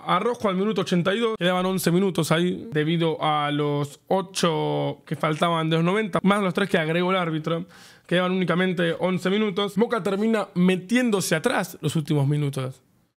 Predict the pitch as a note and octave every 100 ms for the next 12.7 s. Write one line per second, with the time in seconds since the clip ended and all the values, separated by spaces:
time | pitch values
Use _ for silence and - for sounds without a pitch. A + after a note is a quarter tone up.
0 | _ _ _ _ A3 A3 G3 G3+ G#3+ F#3+
1 | F3+ G#3 F#3+ F#3+ - F3 D3+ C#3+ D#3+ A3+
2 | F#3+ E3+ E3+ A3 F3 G3+ F#3 G#3+ A3 E3
3 | C#3+ D#3 F3+ G#3+ F3+ E3 F3+ A3 F#3 D#3+
4 | C#3+ - - F3 F#3 F3 B3 A#3+ F#3 F3+
5 | F3+ E3+ D#3 D3+ - - C#3+ E3 G#3+ A#3+
6 | F3+ F3 F3 F3+ E3+ D#3+ D3 D3+ F3+ D4
7 | C#4+ F3+ D#3+ D3+ D3+ D3 C#3+ D3+ C#3 C#3
8 | C3+ B2+ A#2 D#3+ D3+ D3 D#3+ E3+ D#3+ D3
9 | C#3+ D#3 D3+ D3 C#3+ C#3 C3+ D3 C#3+ C#3
10 | C#3 C#3 C3 C3+ A#3+ - F3 D#3 D#3 D#3+
11 | G3 A#3+ E3 D#3+ D#3+ G#3 A#3+ A3 E3+ F#3
12 | F#3+ E3 E3+ F#3 F3 - C#3+